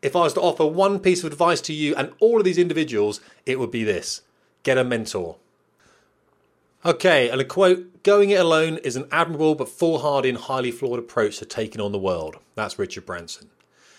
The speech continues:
You see, mentors are people who have been there, done that, and got the t-shirt. On our squadron, young pilots have mentoring from their boss, their instructors, or their comrades who are only a few courses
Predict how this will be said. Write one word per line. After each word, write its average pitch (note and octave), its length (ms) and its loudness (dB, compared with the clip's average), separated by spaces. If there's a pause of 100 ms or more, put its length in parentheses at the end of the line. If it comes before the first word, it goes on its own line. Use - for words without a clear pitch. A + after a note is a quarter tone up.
(260)
You D3+ 80 -6
see, A3 340 0 (180)
mentors A3 500 0
are D#3+ 180 0
people D3+ 460 2
who C3 120 -2
have A#2 180 -2
been D#3 260 -4
there, A#2+ 320 -2 (100)
done C3+ 220 -2
that, A2 280 -2
and G#2+ 100 -14
got A#2 180 -2
the G#2 60 -14
t-shirt. F#2 540 -12 (560)
On C3+ 80 0
our G3 160 2
squadron, D#3 480 0
young F#3 240 0
pilots D3 320 2
have A#2+ 140 -4
mentoring B2 440 -6
from A2+ 140 -6
their G#2 140 0
boss, C#3+ 440 0 (200)
their A2 160 -4
instructors, B2 600 -2 (240)
or F3+ 200 4
their D#3 100 4
comrades B2+ 680 0
who A#2+ 120 0
are A#2+ 180 0
only C#3+ 220 0
a C3 60 0
few F3 320 -6
courses A2+ 580 -4